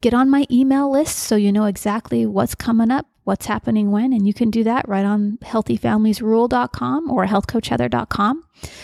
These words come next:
Would love to have you part of our tribe and community. You can also find me on Facebook at Traditional Table. That's my business page, or we have a group on, on Facebook,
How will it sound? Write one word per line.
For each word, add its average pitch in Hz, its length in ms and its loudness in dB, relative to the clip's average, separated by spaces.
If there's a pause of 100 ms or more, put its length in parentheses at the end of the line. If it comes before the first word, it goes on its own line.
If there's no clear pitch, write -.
(140)
Would 208 180 0
love 214 140 2
to 240 100 0
have 214 340 -2
you 220 120 2
part 214 320 -4
of - 140 -4
our 208 180 -2
tribe 202 480 0
and 196 140 0
community. 208 580 0 (480)
You 254 80 0
can 262 140 2
also 247 200 0
find 233 280 2
me 220 100 4
on 196 140 0
Facebook - 640 -4 (180)
at - 540 -4 (1120)
Traditional 277 640 -2
Table. - 500 0
That's - 240 -2
my 214 80 0
business 220 420 -2
page, 294 400 -2
or 208 160 2
we 214 120 2
have 196 180 -2
a 185 80 2
group 208 380 -2
on, 226 320 0
on 208 180 0
Facebook, - 540 -4